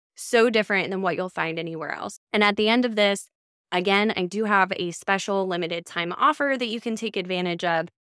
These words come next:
or you can just run with the, uh, tips and insights that I'll be sharing throughout this episode, and hopefully those will do some good. So I started out in the writing and publishing industry in two thousand eighteen as a ghostwriter. I have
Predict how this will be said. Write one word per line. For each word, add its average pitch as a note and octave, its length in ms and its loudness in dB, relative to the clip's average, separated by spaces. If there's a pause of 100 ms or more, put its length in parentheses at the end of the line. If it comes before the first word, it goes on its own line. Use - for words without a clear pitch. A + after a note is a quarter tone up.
or A3+ 420 4
you F#3+ 180 -4
can F3+ 220 -2
just F3 560 -4
run A3 640 2
with F#3+ 240 0
the, F#3+ 420 0 (120)
uh, F3 420 4
tips - 320 -4
and G3 140 -2
insights G3+ 580 0
that E3 140 -6
I'll E3+ 100 2
be F3 100 -6
sharing F#3+ 380 -2
throughout E3+ 300 0
this F#3 180 -6
episode, D#3+ 580 -2
and D#3+ 300 -4
hopefully E3+ 640 -6 (280)
those F3+ 260 -2
will E3+ 100 -4
do D#3+ 180 -8
some D#3 220 -8
good. - 260 -6
So - 320 2
I D#4 140 6
started D4 400 2
out F3+ 260 6
in G3+ 120 0
the G3 100 -2
writing F#3 320 2
and F#3 100 2
publishing F3+ 480 -4
industry E3 720 -6
in F3 140 -4
two G#3 180 -6
thousand G3 400 0
eighteen E3+ 640 -2
as F#3+ 240 -2
a F#3+ 40 -4
ghostwriter. E3+ 640 -2 (200)
I F#3 120 0
have E3+ 400 4